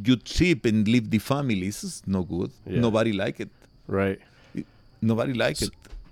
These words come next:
Speaker 2: so, um, Guadalupe Alberto Reyes, tell me a little bit. This is your given name, Guadalupe.
Speaker 1: Guadalupe. I born exactly on December twelfth.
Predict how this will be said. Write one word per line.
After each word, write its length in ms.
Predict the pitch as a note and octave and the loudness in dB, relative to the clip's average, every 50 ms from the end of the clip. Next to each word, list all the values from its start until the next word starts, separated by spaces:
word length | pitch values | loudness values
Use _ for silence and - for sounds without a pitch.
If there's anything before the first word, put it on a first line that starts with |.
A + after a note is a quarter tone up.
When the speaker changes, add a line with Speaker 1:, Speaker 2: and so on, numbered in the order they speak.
| - - | -12 -8
Speaker 2:
so, 420 | - - - D3 C#3+ C#3 C#3 C3+ | -2 6 8 10 10 10 10 10
um, 560 | C3+ C3 C3 B2+ A#2+ A2+ A2+ A2 G#2+ F#2 - - _ - - - - - - - - - - - - - - - | 10 10 10 8 8 6 4 0 -2 -4 -8 -12 _ -20 -20 -18 -16 -16 -18 -18 -18 -16 -12 -4 0 0 0 2
Guadalupe 1000 | - - B2 C#3+ E3 F#3 G#3 G3 E3 E3 F#3 G3+ - - G3 G3 A3 A3+ G#3+ G3+ - - - - - - | 6 8 10 10 10 10 10 10 10 10 10 8 8 6 4 6 6 4 2 0 -2 -6 -12 -10 2 4
Alberto 600 | A#2+ A#2 A#2 A#2+ C#3+ D3+ F3 F3 - - F#3 D#3 | 4 4 6 8 8 8 8 8 6 8 8 8
Reyes, 500 | C#3 C3+ D3 D#3+ F3 D#3+ B2 A2 G#2+ G2+ | 8 8 8 8 8 8 6 6 4 0
tell 160 | - - G3 A#3 | -2 -4 -2 0
me 120 | B3+ A3 | 2 2
a 80 | E3+ D#3+ | 2 4
little 180 | F#3 G#3+ G#3+ | 4 2 6
bit. 280 | E3+ E3+ C#3+ A#2+ - B2 | 8 8 8 8 6 2
This 160 | D3+ - - | 2 4 4
is 100 | F3 C#3 | 4 6
your 100 | C3+ C3+ | 6 4
given 380 | C3 B2+ D3 F3 E3+ D#3+ C3+ C3 | 4 4 4 4 4 4 4 4
name, 300 | C#3 E3 G#3 F#3+ B2+ G#2+ | 4 4 4 4 2 4
Guadalupe. 800 | A2 B2 C#3 D#3+ D#3+ C3 A#2+ C3+ E3+ G#3 - - - F#2 F2 - - | 4 4 6 6 6 4 4 4 4 2 2 0 0 0 0 -4 -6
Speaker 1:
Guadalupe. 600 | A#2+ B2+ B2 B2 B2+ C#3+ F#3+ A3 G3 - E3 C#3 A#2 | -8 -8 -8 -8 -6 -6 -8 -6 -4 -4 -4 -4 -4
I 140 | B2 C3+ D3 | -4 -6 -6
born 540 | C#3 C3 D#3+ F#3 G#3 A3 A3+ A#3 A3+ A3 A3+ | -4 -2 -2 -2 0 -2 -2 -4 -6 -8 -10
exactly 1120 | G#3+ F3+ D3+ C#3+ - - - F3+ F#3+ F#3+ - G3 F#3 F3 E3+ E3 D#3 D3 C3+ A#2 - - - - - - - - - - - | -10 -10 -12 -12 -12 -8 -6 -6 -6 -6 -10 -10 -8 -8 -6 -4 -4 -4 -6 -6 -10 -14 -18 -20 -20 -20 -20 -20 -20 -20 -10
on 500 | - B2 B2+ B2+ B2+ B2 A#2+ A#2+ A#2+ A2+ G#2+ | -6 -4 -4 -4 -4 -8 -8 -10 -10 -10 -10
December 480 | A2+ A2+ - - C#3 C#3+ D3+ D3+ D3 B2+ | -12 -12 -8 -6 -8 -6 -6 -10 -12 -12
twelfth. 400 | - - D#3+ C3+ G#2 F#2+ - | -8 -6 -6 -6 -6 -8 -12